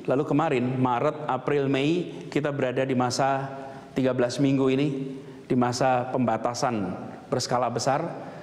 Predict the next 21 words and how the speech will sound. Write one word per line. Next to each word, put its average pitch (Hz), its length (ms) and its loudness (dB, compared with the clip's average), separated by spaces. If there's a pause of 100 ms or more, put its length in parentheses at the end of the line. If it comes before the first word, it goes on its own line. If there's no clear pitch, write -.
Saat 139 320 -2
ini 170 160 4
statusnya 156 640 0
tidak 143 240 2
berubah, 135 360 2 (760)
tetap 143 420 -2
P 113 80 2
S 120 160 -4
B 113 160 2
B, 123 40 2 (440)
tapi 147 240 0
kita 156 160 0
mulai 147 320 2
melakukan 131 320 0
transisi 117 560 0 (240)
di 131 80 2
bulan 127 320 4
Juni 113 320 4
ini. 85 100 -2 (840)
Menuju 165 400 4
apa? 170 560 0